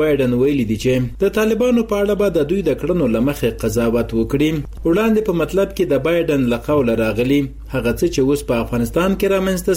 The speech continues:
سوي، د هغې هوکړې پایله ده چې د امریکا د پخواني ولسمشر ډونالډ ټرمپ ادارې او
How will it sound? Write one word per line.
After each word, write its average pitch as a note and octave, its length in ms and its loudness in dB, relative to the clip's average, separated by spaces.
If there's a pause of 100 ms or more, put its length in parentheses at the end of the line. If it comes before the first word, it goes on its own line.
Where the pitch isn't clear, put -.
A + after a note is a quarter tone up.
سوي، G3 220 0 (300)
د - 20 2 (140)
هغې G3+ 300 0
هوکړې G3 320 0 (100)
پایله E3 360 2
ده A#2 140 0
چې C3+ 100 4 (400)
د C3+ 120 0
امریکا D3+ 300 0 (100)
د - 140 -2
پخواني C#3 400 0
ولسمشر D3 720 0
ډونالډ A#2+ 400 2
ټرمپ F3 320 -2
ادارې E3 640 0
او B3 60 2